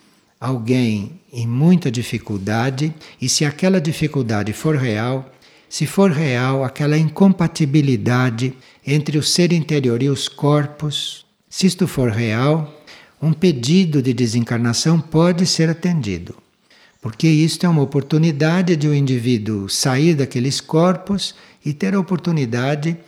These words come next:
de passar por uma cura, de passar por um preparo, de passar por uma aprendizagem fora dos corpos, e depois, quando tiver que retomar novos corpos, ele já está mais preparado.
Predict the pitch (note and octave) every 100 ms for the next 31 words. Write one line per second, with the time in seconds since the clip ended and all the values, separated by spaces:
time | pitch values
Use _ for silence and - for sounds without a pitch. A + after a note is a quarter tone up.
0 | - D3 D3 D#3 - C3+ B2 A#2+ A#2+ C3+
1 | - - E3+ D#3 B2+ B2 B2 A2+ - B2
2 | A#2 A#2 A2+ A#2+ A#2 - D#3+ D#3 C#3+ C#3+
3 | C#3+ - _ - A#2+ C3 C3 - C3 C3
4 | B2+ A#2+ A2+ B2+ A#2+ A2+ G#2+ A#2+ D3+ D3+
5 | C3+ C#3+ D3 - - - B2+ A#2+ A#2 A#2+
6 | - D3+ E3 E3 E3 E3 - - - -
7 | D#3 F3 F#3+ G3 - F3+ F3 E3+ D#3+ C#3
8 | B2+ B2 A#2+ F3+ F3+ E3+ C3+ A#2 A2 B2+
9 | E3+ F3 C#3 - - D#3+ E3+ D#3+ F3 E3
10 | - - - C#3 D3+ C#3+ C#3 - C#3 B2
11 | B2 - B2+ - B2+ G#2 E2+ D#2+ D#2+